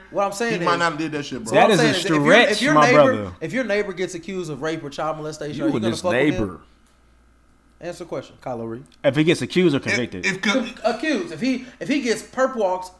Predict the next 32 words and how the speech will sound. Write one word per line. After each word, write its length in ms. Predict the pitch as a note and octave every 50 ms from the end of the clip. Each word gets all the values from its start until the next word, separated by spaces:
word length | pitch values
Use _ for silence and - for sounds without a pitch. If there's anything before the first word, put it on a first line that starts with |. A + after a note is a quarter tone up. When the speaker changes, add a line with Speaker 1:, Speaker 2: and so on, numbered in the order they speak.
| _ _ _ _ _ _ _ -
Speaker 2:
outside 460 | D3+ G#3 A3+ - B3 G3+ D3+ D3+ E3+
next 200 | A3 A3+ A3+ G3+
door 200 | G#3 A3+ G3+ G3
to 60 | E3+ E3
you 340 | D#3+ D#3+ D#3 D3 D3+ D3 - _ _ _ _ _ _ _
for 220 | - _ _ F#3 E3
being 180 | D3 F#3+ G3
a 60 | F3+ F3
child 240 | - G3 F#3+ F3
molester, 220 | D#3+ D3+ C#3+ D3+ C#3
but 100 | C#3 D3
he 60 | F#3
gets 140 | F#3+ G3 -
to 40 | E3
come 200 | - F#3+ F3+ E3+
home, 300 | F#3+ F#3 D#3+ C#3+ C3+ B2+ - _ _ _ _ _ _ _ _ - - _ _ _ _ -
how 160 | D#3 G#3 G3+
do 60 | F#3
you 60 | F3
feel 180 | D#3+ - G#3 F3
about 100 | C3+ -
Speaker 3:
Because 280 | C3 C3 - D#3 C#3
Speaker 2:
that? 40 | C3+
Speaker 3:
he 60 | C3+
was 140 | C3+ C3+ B2+ C3
not 140 | C3 A#2+ -
convicted 400 | A2 G2 A2+ A2 A2 - E3+ D3
or 80 | C3
because 200 | A2+ A2+ B2+ A#2
he 40 | G#2+
was 100 | G#2 F#2+
accused? 500 | F#2 - - B2 A2 G2 F#2 F2+ - -